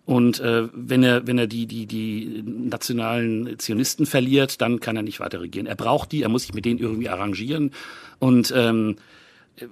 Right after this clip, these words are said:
Netanyahu ist halt wahnsinnig geschickt halt im, im, taktisch und, und, und wird die irgendwie versuchen, so lange wie möglich zu binden. Aber es gibt dann schon so ein paar Konfliktfälle, wo man einfach sieht, okay, da gibt's auch, äh, dann für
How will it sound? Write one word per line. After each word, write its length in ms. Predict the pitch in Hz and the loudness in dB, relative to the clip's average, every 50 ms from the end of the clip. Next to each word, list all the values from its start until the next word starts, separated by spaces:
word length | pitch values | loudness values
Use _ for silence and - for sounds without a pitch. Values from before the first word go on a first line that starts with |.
| 95 - _ - - - - - 87 | -20 -20 _ -20 -20 -18 -16 -10 -6
Netanyahu 500 | 127 127 117 - 123 113 113 120 127 127 | -4 -2 2 2 4 6 6 6 6 4
ist 120 | 117 - | 4 2
halt 300 | 127 127 - - - - | 2 0 0 -2 -4 2
wahnsinnig 360 | - - 131 131 127 117 - | 4 4 4 4 2 -4 -4
geschickt 360 | - 113 - - 139 - - 113 | -4 -6 -4 -4 -6 -4 -2 -2
halt 140 | 117 113 | -2 -2
im, 160 | 120 117 113 110 | -2 -2 -2 -2
im, 540 | 113 113 117 120 113 120 117 117 117 110 127 | -4 -6 -6 -8 -8 -10 -10 -12 -12 -12 -6
taktisch 520 | - 139 139 - - 147 139 127 - - | -2 -2 -2 0 0 0 0 0 0 0
und, 200 | 127 117 107 - | 0 0 -2 -2
und, 160 | 117 113 113 | -4 -4 -4
und 120 | 110 110 104 | -4 -2 -4
wird 160 | 135 - - | -4 -2 -2
die 80 | 131 - | -2 0
irgendwie 240 | 123 120 127 120 | 0 2 2 0
versuchen, 420 | - - 113 123 135 123 - 127 107 | 0 -2 -2 -2 -2 -2 0 0 0
so 100 | 113 113 | 0 0
lange 300 | 110 113 127 143 139 120 | 2 2 2 2 2 0
wie 80 | 120 | 0
möglich 320 | 113 120 131 - - 117 - | -2 -2 -4 -6 -8 -10 -8
zu 140 | - 120 98 | -10 -8 -4
binden. 300 | - 131 151 143 113 104 | -4 -2 0 0 0 0
Aber 120 | 107 107 | -2 -4
es 120 | 101 - | -6 -6
gibt 140 | - 127 - | -8 -8 -6
dann 100 | 120 117 | -6 -4
schon 180 | - 131 127 113 | -2 -2 -2 -2
so 60 | 120 | -2
ein 80 | 120 - | -4 -4
paar 140 | - 123 | -4 -6
Konfliktfälle, 640 | - - 120 - - 127 - - - 131 131 135 127 - - - - - - - - | -6 -8 -10 -8 -10 -10 -8 -4 -2 0 0 0 -2 -4 -10 -18 -18 -20 -20 -14 -6
wo 80 | - 123 | -2 0
man 120 | 120 120 | 0 0
einfach 220 | 117 123 131 127 - | 0 -2 -4 -4 -2
sieht, 220 | - 131 127 - | -2 -2 -2 -4
okay, 260 | - - - 131 101 | -4 -4 -2 -2 -2
da 80 | 87 90 | -2 -4
gibt's 280 | 90 113 - - - | -6 -6 -8 -6 -4
auch, 320 | - 117 120 110 - - - | -2 0 0 -2 -4 -6 -6
äh, 180 | 113 113 110 | -4 -4 -4
dann 300 | 104 107 107 120 110 - | -4 -2 -2 -2 -2 -4
für 380 | - - - 117 113 110 110 | -6 -4 -2 -2 0 0 -2